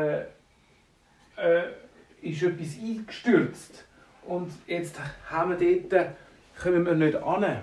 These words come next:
Jetzt müssen wir dort jemanden retten gehen. Und dass nichts passiert, müsst ihr alle draussen bleiben.“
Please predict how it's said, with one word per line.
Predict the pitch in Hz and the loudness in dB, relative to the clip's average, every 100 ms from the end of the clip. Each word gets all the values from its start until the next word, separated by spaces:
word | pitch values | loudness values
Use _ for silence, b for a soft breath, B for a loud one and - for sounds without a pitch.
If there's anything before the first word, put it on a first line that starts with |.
| - - _ - | -12 -20 _ -8
Jetzt | 156 156 | -6 -2
müssen | 170 160 | 0 2
wir | 156 | 4
dort | 151 147 | 4 4
jemanden | 135 131 135 | 4 6 6
retten | 127 175 - 208 | 8 6 6 4
gehen. | 196 160 98 87 - B B B B B - - | 6 6 4 0 -10 B B B B B -20 -8
Und | 156 143 | -6 0
dass | 156 151 | 0 0
nichts | 160 156 | -2 0
passiert, | 160 147 - 196 220 - | 0 0 -4 0 0 0
müsst | 160 156 | -4 -2
ihr | 156 | 0
alle | 160 202 | 2 0
draussen | 180 190 - 202 | -2 -4 -4 -6
bleiben.“ | 151 120 104 113 107 | -6 -8 -10 -12 -14